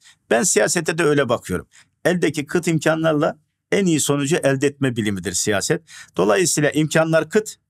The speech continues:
ama en iyi sonucu elde etmek için günü geldiğinde güzel şeyler olur. Umutlu muyum? Umutluyum. Çünkü ben Cenab-ı Allah'ın bu milleti, Türk milletini sevdiğine inanıyorum.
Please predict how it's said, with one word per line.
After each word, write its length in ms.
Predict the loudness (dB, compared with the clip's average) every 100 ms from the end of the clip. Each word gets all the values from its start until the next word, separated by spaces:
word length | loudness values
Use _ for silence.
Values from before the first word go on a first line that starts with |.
| _ _
ama 200 | 0 2
en 140 | 2
iyi 120 | 2 2
sonucu 340 | 0 0 0
elde 160 | 2 0
etmek 280 | 0 -2
için 320 | 0 0 -2 -4 _ -20 _ _ -2
günü 200 | 0 2
geldiğinde 640 | 2 2 0 0 0 0 -2
güzel 280 | -2 2 2
şeyler 320 | 2 2 2
olur. 200 | 0 -6 _ -20 _ _
Umutlu 360 | 0 0 0 2
muyum? 320 | 2 2 -4 _ _ -2
Umutluyum. 580 | 0 -2 0 0 0 -8 _
Çünkü 300 | -4 0 2
ben 200 | 2 4
Cenab-ı 380 | 2 4 4 4
Allah'ın 540 | 4 2 2 0 -2
bu 80 | 0
milleti, 560 | 0 0 0 0 -2 -2
Türk 260 | -4 -2
milletini 460 | 0 0 0 -2 0
sevdiğine 600 | -2 0 0 0 0 0
inanıyorum. 500 | 0 0 0 0